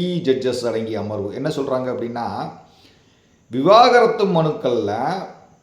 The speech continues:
தன்னுடைய துணைக்கு வேறு ஒருவருடன் தகாத உறவு இருப்பதாக கூறி அடல்ட்ரி கிரவுண்டில் மனு தாக்கல் செஞ்சால், அந்த அடல்ட்ராரை, அந்த கள்ள உறவு வைத்திருக்கிறதாக சொல்லப்படும் நபரை வந்து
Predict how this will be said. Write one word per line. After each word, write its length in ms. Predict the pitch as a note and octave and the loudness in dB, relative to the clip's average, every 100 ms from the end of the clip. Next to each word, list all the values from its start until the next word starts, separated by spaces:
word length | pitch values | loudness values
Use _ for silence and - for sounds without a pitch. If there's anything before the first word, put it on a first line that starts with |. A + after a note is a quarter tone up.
| _ _ _ _ _ _ _ - | _ _ _ _ _ _ _ 0
தன்னுடைய 380 | E3 E3+ E3 D#3+ - | 0 2 2 0 0
துணைக்கு 540 | F3+ G#3 - - B3 C4 - - _ _ _ - | 0 0 -2 -6 -6 -6 -10 -20 _ _ _ -8
வேறு 420 | C3 F3 A3+ A#3+ A#3 | 6 8 10 8 6
ஒருவருடன் 500 | G3+ F#3 F#3 F#3 A3+ - | 4 4 2 0 -2 -4
தகாத 460 | C#3 E3 G3+ G3 G#3 F3 | -2 2 4 2 0 0
உறவு 220 | D3+ D#3+ F3 D3+ | 0 2 2 0
இருப்பதாக 520 | D#3+ E3+ E3 D#3+ D#3 - | -2 -2 0 2 0 -4
கூறி 340 | C3 C#3 D#3 A3+ - - G#2 | -4 0 0 -2 -10 -10 -6
அடல்ட்ரி 440 | B2+ G#3 G#3+ G#3 E3 | -4 -4 -2 -4 0
கிரவுண்டில் 480 | D3 D3 C3+ F3 C3 | 2 2 0 -2 -2
மனு 140 | B2+ D3 | -4 -4
தாக்கல் 280 | D3+ C3+ A#2 | -4 -4 -6
செஞ்சால், 480 | G#2 G2 F#2+ A2+ F#3 - - _ _ _ _ _ _ - | -6 -8 -6 -4 -6 -8 -18 _ _ _ _ _ _ -4
அந்த 200 | F3 F3+ D#3 | 2 4 4
அடல்ட்ராரை, 680 | E3+ A3+ G#3 A3 G3 C#3+ A#2 - - - | 4 4 2 4 6 6 0 -6 -14 -8
அந்த 120 | D3+ D3+ D3 | -4 -2 0
கள்ள 280 | F3 G#3 A3+ G3 | 0 0 2 4
உறவு 320 | F#3 E3 F3 F3 | 4 2 2 2
வைத்திருக்கிறதாக 840 | D3+ D3+ F3 D#3+ E3 D3+ D3 D3 F3 | 0 0 -2 -2 -2 2 2 2 0
சொல்லப்படும் 460 | C#3 D#3 D3+ C#3+ C3+ | -2 -2 -2 -2 -2
நபரை 240 | A#2 D3 D3+ | 0 0 0
வந்து 180 | B2 C3 | -4 -6